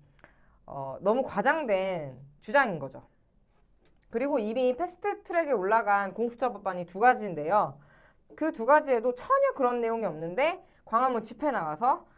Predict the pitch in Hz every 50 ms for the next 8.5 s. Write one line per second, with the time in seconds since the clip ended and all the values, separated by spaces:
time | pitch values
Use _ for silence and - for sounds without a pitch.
0 | _ _ _ _ - 240 240 240 381 370 381 370 359 349 339 - - - - 370
1 | 381 330 339 349 294 233 - - _ _ _ _ _ _ - - - - 349 359
2 | 370 349 330 330 330 339 320 302 277 294 262 233 208 208 226 262 269 262 - 233
3 | 233 247 294 294 - 233 170 151 135 123 - - _ _ _ _ _ _ _ -
4 | - - 349 349 - - 349 330 277 233 196 175 143 143 147 - _ _ _ _
5 | _ - - 381 392 359 392 359 330 277 233 202 165 147 131 135 - _ _ _
6 | _ - 262 370 440 440 440 381 269 226 202 208 208 220 226 220 220 233 254 269
7 | 285 294 262 214 185 196 208 196 196 196 185 185 185 180 190 233 226 190 147 -
8 | 202 208 247 254 247 233 214 180 -